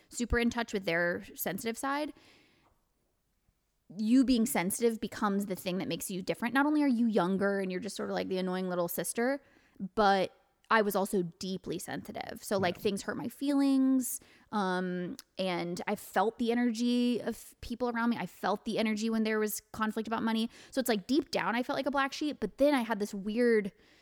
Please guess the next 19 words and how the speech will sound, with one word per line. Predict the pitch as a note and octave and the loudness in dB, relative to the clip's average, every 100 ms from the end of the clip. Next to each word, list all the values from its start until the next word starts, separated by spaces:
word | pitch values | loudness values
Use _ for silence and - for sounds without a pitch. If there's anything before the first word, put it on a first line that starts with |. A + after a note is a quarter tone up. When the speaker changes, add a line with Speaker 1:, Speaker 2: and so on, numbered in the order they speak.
| _ _ - - _ | _ _ -20 -20 _
Speaker 1:
thing | - D#4+ E4+ A3+ | -4 2 4 4
where | G3 F#3+ | 4 2
my | F#3 F#3+ A#3+ | 2 2 4
coping | C4+ A#3+ A3 G3+ | 2 0 -2 -2
mechanism | F#3+ - F#3 F#3 F3 F3+ A3 - | -4 -2 -2 0 -2 -2 -4 -2
in | G#3+ | 0
order | F#3+ G3+ | 2 0
to | F#3 | -2
fit | - G#3+ - | -2 -4 -2
in | G3 G#3 A3 | -2 0 0
or | G#3+ G3 | 0 -2
to | - - G3 | -2 -6 -4
get | G#3 - | -4 -2
validation | G3 G3+ G3 G#3 G#3+ G3+ | -2 -2 -2 -2 0 0
within | F#3+ - G3+ | -2 -2 -2
my | G3 | -2
family | G3 G3 G3 F#3+ | -4 -2 -2 -2
unit | G3 G#3 C4+ - _ _ _ _ _ _ _ _ - - | -2 0 -2 -2 _ _ _ _ _ _ _ _ -16 -4
was | G#3+ G#3+ G3+ G3 F#3+ - | 4 6 6 4 2 -6